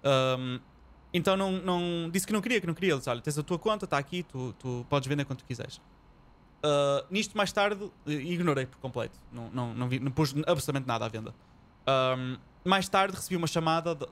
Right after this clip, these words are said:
da, da, da, da Amazon e eles disseram, "Olha, ah, eu vejo, nós temos aqui informação que tu foste convidado, tens, tens", ainda por cima eles convidaram-me, e esta é a parte que vais-me chamar estúpido, porque é verdade,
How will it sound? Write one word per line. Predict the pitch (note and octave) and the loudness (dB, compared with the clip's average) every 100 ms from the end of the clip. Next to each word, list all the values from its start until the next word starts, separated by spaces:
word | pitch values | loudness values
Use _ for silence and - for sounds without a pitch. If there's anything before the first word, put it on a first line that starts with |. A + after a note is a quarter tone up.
| - | -6
da, | C#3+ | -6
da, | B2+ C3+ C3 | -2 -2 -2
da, | B2 C3+ C3 | -2 -2 -2
da | - C3+ | -2 0
Amazon | D3 C#3+ E3+ F3 | 0 2 0 0
e | |
eles | E3 - | -2 -4
disseram, | D3 C#3 C3 | 0 2 2
"Olha, | B2+ A#2+ A2+ - - - - - | 2 0 -4 -10 -20 -20 -16 0
ah, | C3 B2+ B2 A#2+ A2 - G1+ - - - - | 2 4 2 -2 -6 -10 -16 -18 -18 -20 -6
eu | C#3 | -2
vejo, | B2+ C#3 B2+ | 2 2 2
nós | C#3+ C#3 - - | -2 -2 -8 -8
temos | C3+ B2+ | -6 -4
aqui | B2+ | -6
informação | B2 C#3+ C#3 A#3+ | -4 -2 0 0
que | C4 | -2
tu | - | -10
foste | - - | -10 -4
convidado, | D3+ D3 D#3 C#4 E3+ - | 0 2 0 -2 -10 -12
tens, | C3 A#2+ - | -10 -10 -6
tens", | C3+ B2+ - | -6 -6 -6
ainda | D#3 | -4
por | F3 | 0
cima | F#3 | 2
eles | E3+ - | 0 0
convidaram-me, | F3+ D3+ E3 F#3 F#3 - - - - | -2 2 2 0 -8 -18 -20 -20 -14
e | - | -6
esta | B2+ | -2
é | B2+ | 0
a | |
parte | C3+ B2 | 0 -2
que | - A#2+ | -12 -4
vais-me | C3+ B2+ | -4 -4
chamar | C3+ C3 | -4 -4
estúpido, | - B2+ A#2+ | -2 -6 -6
porque | - - | -8 -6
é | |
verdade, | A2+ B2+ | 0 0